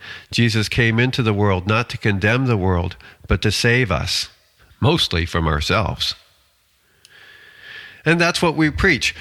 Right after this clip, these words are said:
We preach Christ crucified, Paul says. The gospel message that for our sake, he was crucified, that Jesus died for you.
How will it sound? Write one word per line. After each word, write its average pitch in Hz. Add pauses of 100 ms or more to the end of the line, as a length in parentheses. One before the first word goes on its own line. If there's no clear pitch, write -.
(100)
We 170
preach -
Christ 139
crucified, 117
Paul 85
says. - (720)
The -
gospel 143
message 131 (300)
that 117
for -
our 156
sake, 147 (380)
he 123
was 127
crucified, 104
that 113
Jesus 147
died 139 (420)
for 120
you. 131